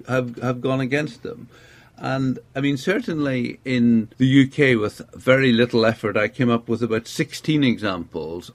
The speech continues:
of, uh, footballers who have gone to prison and, generally speaking, have continued their career afterwards. None of the nature of, of a rape case, but, I mean, for example,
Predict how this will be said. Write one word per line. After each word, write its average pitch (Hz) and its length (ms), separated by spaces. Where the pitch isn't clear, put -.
of, 104 580
uh, 98 300
footballers 90 720
who 117 180
have 107 220
gone 110 260
to 107 120
prison 110 580
and, 113 440
generally 143 400
speaking, 120 420
have 120 180
continued 127 500
their 127 100
career 131 360
afterwards. - 720
None 185 680
of 135 260
the 131 100
nature 131 540
of, 120 220
of 117 200
a 113 80
rape 151 340
case, 90 300
but, 110 220
I - 20
mean, 113 180
for 117 180
example, 117 840